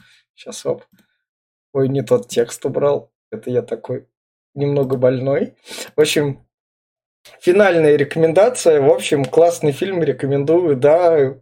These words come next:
Моя скука, возможно, была неоправданной, я был не в настроении. «Терминатор два» супер. Всё, кто дальше?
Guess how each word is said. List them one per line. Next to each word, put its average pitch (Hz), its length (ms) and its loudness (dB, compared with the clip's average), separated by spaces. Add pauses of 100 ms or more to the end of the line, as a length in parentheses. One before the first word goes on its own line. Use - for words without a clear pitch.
Моя 185 280 4
скука, 202 380 0
возможно, 156 480 2
была 147 220 4
неоправданной, 151 640 2
я 135 120 4
был 143 180 2
не 139 100 0
в 131 60 -2
настроении. 139 800 -2 (380)
«Терминатор 147 580 2
два» 135 280 2
супер. - 600 -8 (120)
Всё, - 240 -4
кто - 200 -6
дальше? 151 460 -2